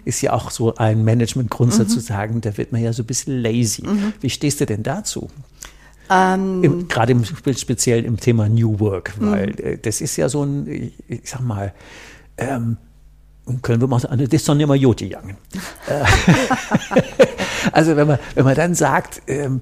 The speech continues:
Speaker 1: ja, eigentlich ist doch alles gut. Und die Gefahr, sich nicht auf New Work einzulassen,
Speaker 2: Mhm.
Speaker 1: wo ist denn das Risiko, das nicht zu tun?
Speaker 2: Wie ich eingangs sagte, ich glaube, es ist die, das Risiko ist enorm. Das Risiko ist, den Markt zu verpassen. Das Risiko ist, dass einfach innovativere Mitbewerber an einem vorbeiziehen.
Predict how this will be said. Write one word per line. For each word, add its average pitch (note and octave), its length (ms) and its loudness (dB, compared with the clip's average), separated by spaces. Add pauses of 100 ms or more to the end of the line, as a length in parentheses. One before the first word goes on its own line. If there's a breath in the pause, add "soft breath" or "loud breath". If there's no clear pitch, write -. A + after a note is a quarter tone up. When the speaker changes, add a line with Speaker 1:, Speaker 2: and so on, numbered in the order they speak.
(200 loud breath)
Speaker 1:
ja, B2+ 160 2
eigentlich F#3 380 -4
ist - 120 -4
doch - 140 -4
alles F3 320 -4
gut. C3+ 320 -6 (560 loud breath)
Und A#2 320 -2
die B2 100 2
Gefahr, C#3 500 -2
sich B2 220 -4
nicht D#3+ 360 0
auf C3 140 0
New B2+ 400 4
Work G#2 340 -4
einzulassen, D#3+ 760 -2
Speaker 2:
Mhm. B2+ 60 -4
Speaker 1:
wo B2+ 100 -4
ist - 140 -4
denn C3 80 -2
das A#2+ 260 -4
Risiko, G3 460 -2
das A2 180 -8
nicht G#3+ 280 -6
zu - 140 -10
tun? - 320 -14 (440 loud breath)
Speaker 2:
Wie B3+ 220 2
ich A3+ 140 -4
eingangs G#3+ 320 0
sagte, A3 300 -2
ich D#3+ 160 -8
glaube, F#3+ 260 0
es G3 140 -4
ist - 240 -8
die, F3+ 140 -6 (100)
das - 280 -10
Risiko A#3 360 -2
ist F3 180 -2
enorm. E3+ 400 0
Das A3+ 220 -2
Risiko G#3+ 380 -2
ist, F3 180 -2
den D#3 100 -4
Markt D3+ 240 -2
zu - 100 -12
verpassen. A#3 520 -4
Das E3+ 240 -8
Risiko G3+ 420 -6
ist, - 380 -6
dass E3 160 -4
einfach - 320 -8
innovativere E3+ 840 -4
Mitbewerber F#3+ 800 0
an E3 180 -4
einem D#3 140 -6
vorbeiziehen. F#3 680 -2